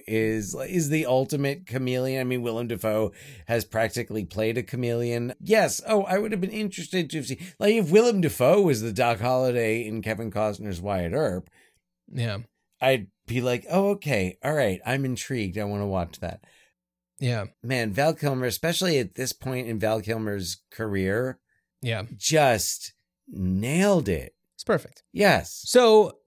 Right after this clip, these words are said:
Speaker 2: Dan, it is, you know, thirty years later.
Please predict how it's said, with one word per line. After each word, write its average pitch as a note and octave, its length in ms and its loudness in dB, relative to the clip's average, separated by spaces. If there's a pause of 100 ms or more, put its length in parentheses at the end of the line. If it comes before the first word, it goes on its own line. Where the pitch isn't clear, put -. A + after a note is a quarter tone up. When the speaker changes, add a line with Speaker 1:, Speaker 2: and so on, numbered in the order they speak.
(180)
Speaker 2:
Dan, C3+ 520 4 (540)
it E3+ 140 4
is, D#3+ 380 2 (420)
you D#3 180 2
know, C#3+ 120 2
thirty F#3+ 440 4
years E3 560 2
later. B2+ 640 0